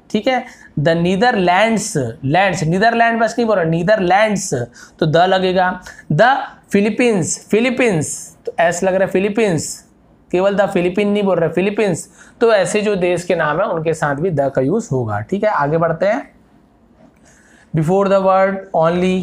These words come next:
यानी कि यदि कोई जो the का use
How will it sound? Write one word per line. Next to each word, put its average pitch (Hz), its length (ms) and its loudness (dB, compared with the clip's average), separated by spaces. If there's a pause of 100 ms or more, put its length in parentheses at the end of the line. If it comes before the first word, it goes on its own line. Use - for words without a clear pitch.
(120)
यानी 160 300 2
कि 269 420 -2 (800)
यदि 269 560 0 (300)
कोई 233 300 2
जो 262 400 2
the 196 260 2
का 262 60 2
use 240 280 0